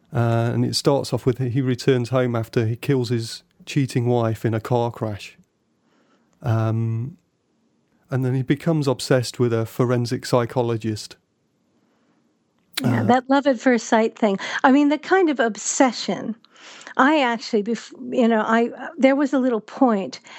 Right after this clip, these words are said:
Speaker 2: where I became very obsessed with this guy who was at my gym. Uh, this is many, many years ago. Um, oh, God, too many years ago to think about. But I, I was so healthy at that point 'cause I was going to the gym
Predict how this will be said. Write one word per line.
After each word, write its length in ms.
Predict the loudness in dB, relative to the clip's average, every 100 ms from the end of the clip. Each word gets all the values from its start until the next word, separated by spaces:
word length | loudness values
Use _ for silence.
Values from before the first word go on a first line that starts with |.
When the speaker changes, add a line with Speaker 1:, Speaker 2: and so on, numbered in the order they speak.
| -16 0
Speaker 2:
where 280 | 4 4 4
I 160 | 2 2
became 340 | 0 0 2
very 260 | 4 4 2
obsessed 640 | 0 -4 0 0 -2 -4
with 120 | 0
this 180 | 0 0
guy 280 | 0 2 2
who 60 |
was 140 | 0 0
at 100 | -2
my 180 | -2 -2
gym. 440 | 2 0 2 -4 -8 -14 -14 -14 -6 2
Uh, 200 | 4 4
this 200 | 2 2
is 160 | 0
many, 360 | 4 6 6 4
many 240 | 0 -2
years 200 | -2 -2
ago. 300 | -2 -2 -4 -6 -2
Um, 400 | 0 2 0 -4 -4
oh, 140 | -2
God, 340 | 0 2 2 -2 -12 -2
too 120 | 2
many 220 | 4 2
years 160 | 0 0
ago 160 | 0
to 120 | 2 2
think 200 | 2 2
about. 260 | 0 2
But 160 | 2 2 -2 0
I, 260 | 4 4 0 0
I 120 | 2
was 140 | 4 2
so 220 | 2 2
healthy 420 | 2 0 0 0
at 100 | 0
that 180 | -2 0
point 240 | 0 0
'cause 120 | 2 2
I 60 |
was 100 | 2
going 200 | 4 2
to 80 | 2
the 120 | -2
gym 260 | 0 2 0